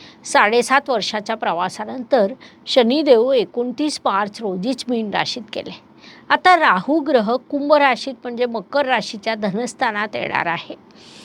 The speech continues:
राहू हा तुमच्या राशीस्वामीचा मित्र मानला जातो, म्हणून त्याला आपण तुमच्यासाठी शुभदायक देखील म्हणू शकतो. कुंभ रास ही राहू ग्रहाला मानवते. तो तुमच्या राशीस्वामीचा मित्र देखील आहे. तसंच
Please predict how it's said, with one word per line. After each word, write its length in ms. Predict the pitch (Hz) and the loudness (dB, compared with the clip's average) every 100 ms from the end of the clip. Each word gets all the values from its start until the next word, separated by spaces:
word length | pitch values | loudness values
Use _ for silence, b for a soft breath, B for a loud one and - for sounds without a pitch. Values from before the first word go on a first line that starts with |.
| B - | B 0
राहू 460 | 254 208 208 214 330 | 2 4 4 6 4
हा 140 | 285 | 4
तुमच्या 340 | 269 262 233 233 | -2 -4 -4 -2
राशीस्वामीचा 840 | 214 - 262 233 240 208 196 247 | -2 -6 -10 -6 -6 -6 -4 -2
मित्र 340 | 254 208 - | -2 -4 -6
मानला 400 | 226 233 202 196 | -4 -4 -2 -2
जातो, 480 | 202 262 269 233 220 B B B - | 2 0 4 2 0 B B B -2
म्हणून 280 | 220 254 294 | 2 2 4
त्याला 280 | 247 196 | 2 4
आपण 340 | 196 190 220 247 | 0 0 -2 -4
तुमच्यासाठी 720 | 233 208 196 202 220 202 247 | -4 -4 -2 -2 -2 -6 -6
शुभदायक 680 | - 226 196 226 277 302 269 | -6 -2 0 4 4 4 0
देखील 280 | 277 262 269 | -6 -8 -10
म्हणू 280 | 254 247 240 | -8 -6 -6
शकतो. 480 | 233 226 - 233 226 B B B B _ | -10 -14 -16 -16 -18 B B B B _
कुंभ 260 | - 294 330 | 2 4 6
रास 420 | 330 262 190 196 | 4 2 -2 -4
ही 100 | 277 | -4
राहू 420 | 254 240 175 165 269 | -2 -2 -2 -4 -4
ग्रहाला 460 | 277 220 180 214 | -2 -2 -2 -4
मानवते. 540 | 214 196 170 220 - - - - B B B - | -4 -6 -6 -8 -10 -16 -18 -20 B B B 2
तो 80 | 370 | 4
तुमच्या 340 | 349 349 339 | 4 4 4
राशीस्वामीचा 880 | 311 170 - 277 277 233 240 220 240 | 4 2 -2 -6 -4 -4 -4 -6 -4
मित्र 400 | 226 185 - 240 | -6 -8 -8 -2
देखील 340 | 226 220 226 | -2 -2 0
आहे. 400 | 190 165 196 185 - B B B - | 0 0 -6 -10 -14 B B B -2
तसंच 460 | 240 285 285 - | 4 4 4 -2